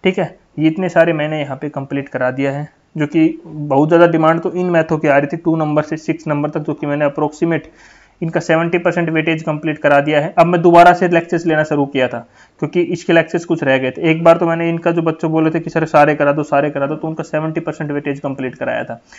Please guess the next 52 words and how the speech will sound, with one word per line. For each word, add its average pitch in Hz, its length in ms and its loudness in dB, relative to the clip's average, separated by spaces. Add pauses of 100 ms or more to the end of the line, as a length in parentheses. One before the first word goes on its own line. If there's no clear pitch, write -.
(240)
अभी 143 140 2
जो 170 80 0
थर्टी 160 320 -2
परसेंट 170 320 -2
बचा 160 220 2
हुआ 151 200 4
है, 165 60 4
उसमें 160 240 -4
से 165 60 -4
ट्वेंटी 160 340 -4
परसेंट 160 380 -6
मैं 151 100 0
अभी 151 120 -2
फिर 160 180 -2
दोबारा 151 260 4
से 147 140 -2
एक 135 80 -4
बार 147 80 -2
सभी 135 180 -4
मैथों 139 300 -4
का 139 60 -2
लूँगा, 151 180 -2
लास्ट 151 280 4
में 147 100 -8
टेन 139 200 -2
परसेंट 165 280 -8
दोबारा 135 280 2
से - 140 -8
कराएंगे। 120 380 -8 (440)
तो 131 80 -2
धीरे-धीरे 160 440 2
सब 170 220 -2
मैथों 160 260 -2
को 151 80 -6
हम 143 60 -4
कंप्लीट 147 380 -4
करते 143 260 -6
हुए 143 80 -2
चल 135 120 -6
रहे 135 80 -4
हैं, 147 100 -10
क्योंकि 147 220 -8
सब 156 280 -4
यूनिवर्सिटी 147 380 -2
में 165 80 -6
सब 165 180 -6
सिलेबस 151 340 -2
को 143 100 -6
लेके 131 220 -8
चलना 127 260 -8
है 120 80 -6
हमें। 120 140 -12